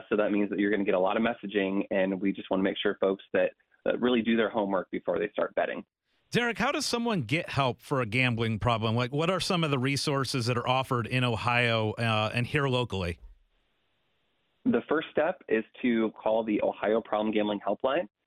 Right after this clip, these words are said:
Speaker 1: and that is available twenty-four seven, three sixty-five. Uh, so wh-, whenever you need us, day or night,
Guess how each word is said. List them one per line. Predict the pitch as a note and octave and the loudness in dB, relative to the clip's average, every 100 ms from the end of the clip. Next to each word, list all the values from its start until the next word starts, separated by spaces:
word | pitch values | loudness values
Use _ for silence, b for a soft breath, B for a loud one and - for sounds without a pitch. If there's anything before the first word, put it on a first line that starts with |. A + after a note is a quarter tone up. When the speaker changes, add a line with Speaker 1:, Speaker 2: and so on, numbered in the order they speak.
| _ - | _ -2
Speaker 1:
and | |
that | A2 | 0
is | G#2+ | 0
available | G2+ G2+ G2+ G2 F#2+ - | 0 2 2 2 -2 -4
twenty-four | - G2 G#2+ A#2 A#2 | -2 0 2 0 0
seven, | A#2+ B2 B2 | 0 0 -2
three | - A2 | -2 -2
sixty-five. | A#2+ - C3 - G#2 G#2+ - b b - | -2 -4 -2 0 2 0 -2 b b -4
Uh, | F#2+ - | -2 0
so | G2 | -2
wh-, | F#2 G2 G#2 - | 0 2 2 0
whenever | G#2+ G#2+ A#2 | 0 0 2
you | A#2+ A#2 | 2 4
need | A2+ | 2
us, | A2 G#2+ - | 0 -2 -6
day | G#2 G#2+ | 0 2
or | A2+ | 2
night, | A2 G2 G2 | 0 0 -2